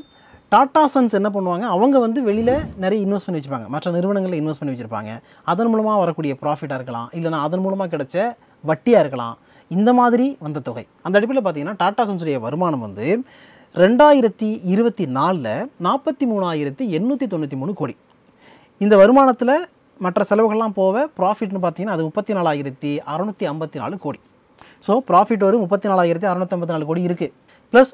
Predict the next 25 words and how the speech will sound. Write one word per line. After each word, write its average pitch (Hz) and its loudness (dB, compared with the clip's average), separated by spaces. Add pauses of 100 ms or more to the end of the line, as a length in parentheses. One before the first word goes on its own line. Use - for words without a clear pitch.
(120)
அவங்களுடைய 196 4
நிறுவனங்கள்ட்ட 233 2
இருந்து 214 -4
வந்த 196 -2
dividend 196 -2
ஒரு 190 -2
இருபத்தி 190 -4
நாலாயிரம் 175 -2
கோடி 196 -2
இருக்கு. 196 -6 (460)
இதெல்லாம் 190 2
சேர்த்தாலே 208 0
எவ்வளோ 214 0
வருது? 185 -2 (360)
கிட்டத்தட்ட 180 0
ஒரு 190 2
அறுபதாயிரம் 170 2
கோடி 180 -2
வருது. 143 -6 (380)
இதுல 240 6
இருந்து 214 -2 (220)
Tata 214 2
Sons 175 -2
என்ன 180 -4
பண்ணிருக்காங்க, 139 -8